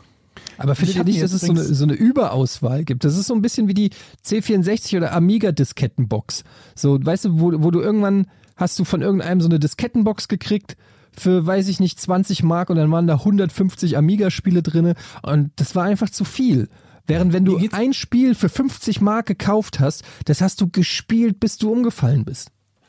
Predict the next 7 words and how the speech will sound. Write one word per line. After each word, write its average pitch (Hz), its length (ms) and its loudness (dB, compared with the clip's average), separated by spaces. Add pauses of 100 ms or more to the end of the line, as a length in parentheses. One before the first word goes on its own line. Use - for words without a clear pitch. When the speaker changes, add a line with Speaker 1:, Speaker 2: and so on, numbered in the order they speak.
(160)
Speaker 2:
Mir 135 140 0
geht's 180 340 -2
genau 156 240 2
umgekehrt 175 580 0
oft. - 320 -8 (180)
Mir 123 120 0
geht's 156 260 -2